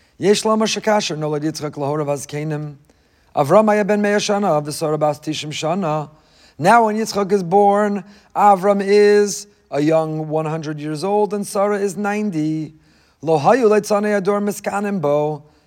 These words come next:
Ki Chashur La'atzma Yatza Mea Ben Hazeh Sheish Lahora Vazkenim. When Yitzchak was first born, you know what they said? We don't even need to be cynical.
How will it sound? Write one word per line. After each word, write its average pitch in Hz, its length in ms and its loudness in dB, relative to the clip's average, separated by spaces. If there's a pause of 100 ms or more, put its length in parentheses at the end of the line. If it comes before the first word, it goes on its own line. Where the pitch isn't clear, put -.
(120)
Ki - 160 -8
Chashur 190 380 -2
La'atzma 185 480 0
Yatza 151 260 -2
Mea 151 160 0
Ben 156 220 -2
Hazeh 151 240 -4
Sheish 151 340 -6
Lahora 151 340 -2
Vazkenim. 156 760 -6 (480)
When 180 180 4
Yitzchak 208 400 4
was 214 140 4
first 196 300 0
born, 202 420 0
you 202 80 -2
know 196 80 0
what 208 100 -2
they 190 120 0
said? 233 480 4 (1200)
We 147 200 -4
don't 214 160 0
even 165 200 -2
need 170 180 -4
to 160 60 -8
be 139 140 -4
cynical. 127 560 -8